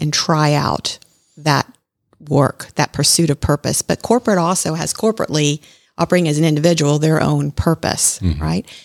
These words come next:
Speaker 1: And that alignment between the two is, is really tricky.
Speaker 2: Yeah, for sure. So, i-, any particular trends that you're seeing in staffing and L and D staffing in particular?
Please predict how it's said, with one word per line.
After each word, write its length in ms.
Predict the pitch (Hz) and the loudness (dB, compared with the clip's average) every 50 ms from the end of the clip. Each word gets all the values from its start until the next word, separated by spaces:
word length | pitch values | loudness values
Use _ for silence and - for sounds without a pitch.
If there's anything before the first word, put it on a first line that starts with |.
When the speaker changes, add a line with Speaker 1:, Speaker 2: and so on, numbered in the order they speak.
| _ _ _ - | _ _ _ -4
Speaker 1:
And 120 | - 175 185 | 0 2 2
that 140 | 180 175 | 2 2
alignment 680 | 175 156 156 156 180 196 208 214 214 190 160 147 156 - | 2 2 2 2 2 2 4 4 4 4 2 2 0 0
between 440 | - 151 - - - 180 175 170 156 | -4 -6 -4 -2 0 2 2 2 2
the 80 | 156 | 0
two 540 | 147 - - - 160 151 151 151 147 147 151 - _ _ _ _ _ _ _ _ _ _ _ _ _ _ - | 0 0 0 2 2 2 2 2 0 -2 -6 -10 _ _ _ _ _ _ _ _ _ _ _ _ _ _ -4
is, 420 | - 160 156 156 160 - - - - - | 0 2 2 2 2 0 -2 -2 -2 -2
is 220 | - 180 165 165 160 | 0 0 0 0 0
really 280 | 165 165 - - - | 0 2 2 0 0
tricky. 480 | - - - - - - - - - - _ _ _ _ _ _ _ _ _ _ _ _ _ _ _ _ _ _ _ _ _ _ _ _ _ | -2 0 -2 -2 -2 -4 -6 -6 -6 -8 _ _ _ _ _ _ _ _ _ _ _ _ _ _ _ _ _ _ _ _ _ _ _ _ _
Speaker 2:
Yeah, 240 | - 101 98 95 95 | -2 2 2 2 2
for 180 | 90 - 98 90 | 2 2 0 0
sure. 400 | - - - 110 101 95 87 - _ _ _ _ _ _ - - - - - - - - - - - _ _ | 0 2 2 4 4 2 0 -2 _ _ _ _ _ _ -20 -20 -20 -18 -18 -18 -20 -20 -20 -20 -20 _ _
So, 540 | - - - - 190 175 165 147 139 - _ - | -2 0 2 2 4 4 4 2 2 -2 _ -10
i-, 180 | 196 196 180 - _ - | -10 -10 -10 -10 _ -4
any 260 | 202 208 220 202 175 | -2 0 2 2 0
particular 500 | - - 135 151 156 147 - 160 135 123 | 0 -2 0 0 0 0 2 2 2 2
trends 560 | - - - 156 151 147 143 143 139 123 101 | 0 -2 -2 0 2 4 4 4 4 2 2
that 180 | 127 117 - - | 0 -2 -2 0
you're 120 | 127 117 | -2 -2
seeing 580 | - - - 135 123 120 117 113 113 110 110 - | -2 -2 0 2 2 4 4 2 2 0 -2 -4
in 540 | - 131 113 113 110 110 110 110 107 107 104 _ _ _ _ _ _ _ _ _ _ _ _ _ _ _ _ _ _ | -2 0 0 2 2 2 2 0 0 -2 -4 _ _ _ _ _ _ _ _ _ _ _ _ _ _ _ _ _ _
staffing 840 | - - - - 139 127 127 127 117 - 131 123 120 120 120 120 113 | -6 -4 -2 2 2 2 4 2 2 2 2 2 2 2 2 2 2
and 360 | 104 104 104 104 104 104 101 | 2 2 2 0 0 0 0
L 240 | 101 131 120 113 113 | 0 2 2 2 4
and 120 | 110 104 | 2 4
D 120 | 101 107 101 | 4 2 2
staffing 440 | - - - 113 107 92 104 98 98 | 2 2 2 2 2 2 0 0 0
in 120 | 98 90 | -2 -2
particular? 480 | - - - 104 101 - 98 98 92 | -4 -4 -4 -4 -4 -4 -8 -14 -14